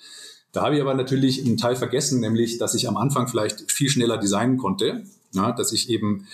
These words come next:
vielleicht auch nicht mehr irgendwie zehn Iterationen im Entwicklungsprozess habe. Diese Kosten, die rechnen Sie typischerweise nicht mit ein.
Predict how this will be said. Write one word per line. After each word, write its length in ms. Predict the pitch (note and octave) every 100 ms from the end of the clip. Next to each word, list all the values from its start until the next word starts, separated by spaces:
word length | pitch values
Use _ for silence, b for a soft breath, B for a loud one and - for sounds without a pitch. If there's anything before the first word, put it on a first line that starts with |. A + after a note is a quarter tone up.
| B B -
vielleicht 320 | - G#2+ -
auch 140 | A2
nicht 140 | C3 B2+
mehr 240 | A#2+ A#2
irgendwie 460 | A#2+ A#2 A2+ A2 -
zehn 220 | A#2+ B2+
Iterationen 580 | A#2+ G#2+ G2+ B2+ D3 B2+
im 80 | A2+
Entwicklungsprozess 840 | G2 G#2+ G#2+ G2 - - G2+ -
habe. 240 | G2 A2+
Diese 200 | G#2+ G#2+
Kosten, 440 | - A#2 - A2+ A2
die 100 | A2
rechnen 340 | G2+ B2+ A2
Sie 240 | A2+ B2
typischerweise 580 | - B2 - G#2 G2+ F#2
nicht 160 | G#2 C3
mit 140 | B2+
ein. 400 | A2+ B2+ C#3+ D3